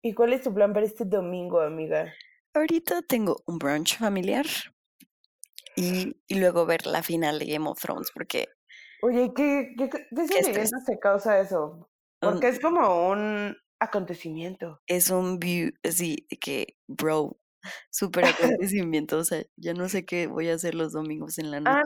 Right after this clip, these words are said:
Speaker 1: no mames.
Speaker 2: ¿Qué?
Speaker 1: Bueno, no qui-, no quieres que te diga. Ayer
Speaker 2: ¿Qué?
Speaker 1: en la peda, un amigo lo descargó como ilegalmente y me
Speaker 2: Ajá.
Speaker 1: dijo qué pasaba.
Speaker 2: Ay, no, es que yo vi así como
Speaker 1: <laughs>
Speaker 2: que un hacker indio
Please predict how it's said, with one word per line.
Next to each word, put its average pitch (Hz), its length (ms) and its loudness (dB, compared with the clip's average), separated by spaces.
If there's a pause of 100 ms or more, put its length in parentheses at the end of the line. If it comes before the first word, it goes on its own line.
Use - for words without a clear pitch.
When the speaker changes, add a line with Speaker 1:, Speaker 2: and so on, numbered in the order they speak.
Speaker 1:
no 294 200 2
mames. 269 680 0 (200)
Speaker 2:
¿Qué? 202 340 -4
Speaker 1:
Bueno, 214 280 4
no 214 160 0
qui-, 208 160 -12
no 214 220 -2
quieres 196 260 -4
que 175 120 -16
te 175 160 -4
diga. 180 280 -4 (440)
Ayer 220 260 4
Speaker 2:
¿Qué? 247 60 4
Speaker 1:
en 277 80 2
la 233 180 4
peda, 214 580 4
un 220 160 -4
amigo 214 360 0
lo 208 180 2
descargó 175 560 -2
como 190 300 -4
ilegalmente 170 880 0
y 208 80 0
me 180 80 0
Speaker 2:
Ajá. 160 80 2
Speaker 1:
dijo 175 300 0
qué 196 80 0
pasaba. 170 560 2 (440)
Speaker 2:
Ay, 262 280 2
no, 277 400 4
es 233 120 -2
que 277 120 -2
yo 277 160 0
vi 262 180 0
así 240 180 2
como 254 140 8
Speaker 1:
<laughs> 233 220 8
Speaker 2:
que 185 120 -2 (280)
un 226 160 -2
hacker 220 420 -2
indio 196 460 0